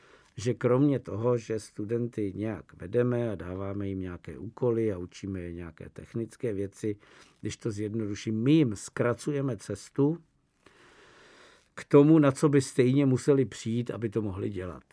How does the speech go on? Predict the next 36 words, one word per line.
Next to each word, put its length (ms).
Tak 180
na 140
té 140
škole 320
se 160
to 140
díky 400
zkušenosti 580
pedagogů 480
dozvědí 540
rychleji. 580
Oni 220
kdyby 300
k 80
tomu 240
divadlu 520
šli 520
bez 320
té 180
školy, 560
tak 180
se 140
to 200
budou 340
muset 340
dozvědět 440
taky. 480
Akorát 420
je 80
pravděpodobné, 760
že 100
jim 100
to 100
bude 180
déle 300
trvat. 320